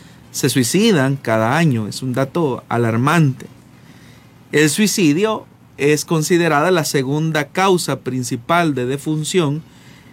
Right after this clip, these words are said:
en el grupo etario de quince a veintinueve años, es decir, que se produce, eh, con mayor frecuencia, es la segunda causa principal de defunción entre jóvenes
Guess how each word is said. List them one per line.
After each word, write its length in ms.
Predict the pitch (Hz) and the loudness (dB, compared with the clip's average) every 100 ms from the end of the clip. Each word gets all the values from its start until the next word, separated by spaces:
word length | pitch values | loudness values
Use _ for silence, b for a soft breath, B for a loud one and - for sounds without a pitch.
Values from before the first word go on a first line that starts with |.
| B B - | B B -2
en 180 | 160 156 | 2 4
el 120 | 143 | 2
grupo 320 | 139 143 175 | 2 0 0
etario 420 | 175 165 147 185 180 | -2 0 2 2 2
de 120 | 139 | -2
quince 720 | - 170 202 190 - 147 147 | 0 0 0 -2 -2 -2 -2
a 140 | - 127 | -2 -2
veintinueve 600 | 131 123 123 120 120 117 | -2 -2 -4 -2 -2 0
años, 400 | 135 175 139 117 | 0 0 0 -4
es 80 | 120 | -6
decir, 240 | 120 139 | -4 -4
que 100 | 143 | -4
se 120 | 135 | -4
produce, 760 | 127 120 120 127 180 175 156 156 B B B B B - - - | -6 -2 0 2 2 2 -2 -2 B B B B B -20 -20 -6
eh, 580 | 123 120 117 117 113 110 98 - - - - | 0 4 4 4 4 2 -2 -8 -18 -20 -2
con 180 | 156 143 | 0 2
mayor 260 | 127 143 | 4 2
frecuencia, 680 | 147 165 160 196 175 - 143 | 2 -2 2 2 2 0 -4
es 100 | 143 | -4
la 80 | 135 | -4
segunda 540 | - 135 165 180 147 | -2 0 2 2 0
causa 360 | 139 156 156 147 | 0 0 0 -2
principal 460 | 143 143 143 156 | -2 -4 -2 0
de 80 | 151 | 2
defunción 540 | 156 160 180 165 170 180 B B B B | 0 2 -2 0 -2 -2 B B B B
entre 500 | 147 156 170 165 160 | 0 2 2 2 0
jóvenes 840 | - - 208 165 135 120 113 - | -2 0 2 2 0 -2 -6 -10